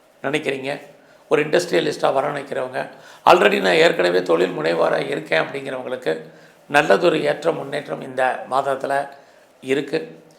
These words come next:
அது மட்டுமல்ல, நான் பெரிய லெவல்ல ஏற்றுமதி, இறக்குமதி பண்றேன், என்னுடைய எக்ஸ்போர்ட், இம்போர்ட்ல எனக்கு அவுட்ஸ்டாண்டிங் பணங்கள் இருக்கு வருமாங்கிறவங்களுக்கு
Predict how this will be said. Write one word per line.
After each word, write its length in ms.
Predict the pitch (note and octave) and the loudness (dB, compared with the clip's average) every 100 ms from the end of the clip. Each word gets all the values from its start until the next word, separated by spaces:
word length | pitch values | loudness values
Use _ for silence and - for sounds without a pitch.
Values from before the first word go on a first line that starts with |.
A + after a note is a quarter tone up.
| - - - | -20 -10 4
அது 140 | F3 | 6
மட்டுமல்ல, 360 | F#3+ F#3+ F3+ F3 | 6 6 2 2
நான் 180 | E3 | 2
பெரிய 240 | D3+ E3+ F#3 | 2 0 2
லெவல்ல 240 | E3+ D#3+ | 2 2
ஏற்றுமதி, 460 | D#3+ D#3+ D#3+ D#3+ D#3 | 2 2 0 -4 0
இறக்குமதி 380 | D3+ D3+ D#3 D3 | 0 0 -6 -4
பண்றேன், 380 | C#3 - D3 - - - - _ _ | -4 0 -2 -2 -16 -20 -20 _ _
என்னுடைய 400 | C#3+ E3 G3 F3 | 4 4 6 4
எக்ஸ்போர்ட், 420 | D3 - - G3+ F3 | 4 0 2 2 2
இம்போர்ட்ல 420 | E3 F3 F3 E3+ | -4 0 0 2
எனக்கு 320 | E3 D3 C#3+ | 0 0 0
அவுட்ஸ்டாண்டிங் 540 | D#3 - - E3+ E3 | -2 -2 -2 -2 -4
பணங்கள் 320 | D3+ D3 D#3 D3+ | -4 -4 -4 -6
இருக்கு 220 | C#3 C#3+ | -4 -2
வருமாங்கிறவங்களுக்கு 960 | C3 D3 D#3+ D3 C#3 C3 C3 - D#3+ | -2 0 0 0 -4 -4 -10 -10 -12